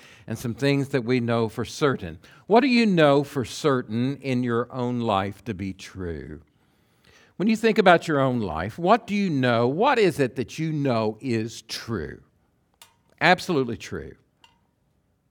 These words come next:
about your life. What is true about your life? Somebody said, "Well, what's true is death and taxes." Well, there's gotta be more than that. What is true in your life? Hmm.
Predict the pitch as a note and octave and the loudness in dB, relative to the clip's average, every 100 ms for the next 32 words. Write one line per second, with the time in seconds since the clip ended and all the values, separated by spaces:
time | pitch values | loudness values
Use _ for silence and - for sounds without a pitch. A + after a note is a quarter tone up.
0 | _ B2 D#3+ F#3 E3+ G3 C#3 F2 - _ | _ 2 2 2 0 0 0 -4 -20 _
1 | _ _ _ _ _ _ _ _ C3+ D3+ | _ _ _ _ _ _ _ _ -4 -2
2 | C3+ - F3+ A2 A2+ B2+ A2 A2+ - - | -2 0 0 2 -2 -2 -2 -2 -4 -12
3 | _ - B2 G2+ - F#2+ - _ _ _ | _ -8 -4 -4 -4 -8 -8 _ _ _
4 | _ _ - - A#2 - - E3 B2 G2+ | _ _ -16 -4 -4 -4 0 2 2 0
5 | G#2+ - F2+ A#2+ B2+ G2+ A#2+ A2 - - | -4 -10 -2 0 0 -2 -2 -2 -2 -18
6 | - - - E2 C#2+ - - E2 G2+ G2+ | -20 -20 -16 -12 -12 -14 -16 -12 -8 -6
7 | F#2+ E2+ G2 D2+ F2+ E2 C#2+ - - _ | -6 -6 -6 -8 -8 -10 -12 -18 -20 _
8 | _ _ _ _ _ _ _ - C#3+ F#3 | _ _ _ _ _ _ _ -4 -2 0
9 | E3+ C3 - - E3 D#3 G2+ D2+ D2+ - | -2 -4 -8 -6 -2 0 -2 -4 -10 -14
10 | F#2+ F#2+ F#2 F#2+ G#2 E2 D#2+ _ _ _ | -10 -8 -8 -8 -10 -12 -16 _ _ _
11 | _ _ _ _ _ _ _ _ _ _ | _ _ _ _ _ _ _ _ _ _
12 | G#2 | -14